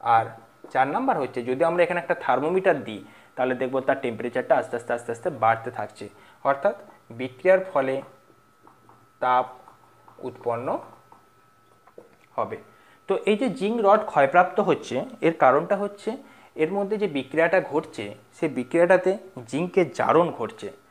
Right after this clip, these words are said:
ঠিক আছে? অর্থাৎ আমরা লিখব জেডএন এর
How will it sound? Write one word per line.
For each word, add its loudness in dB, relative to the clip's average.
ঠিক -4
আছে? -6
অর্থাৎ -4
আমরা -2
লিখব -4
জেডএন 2
এর 4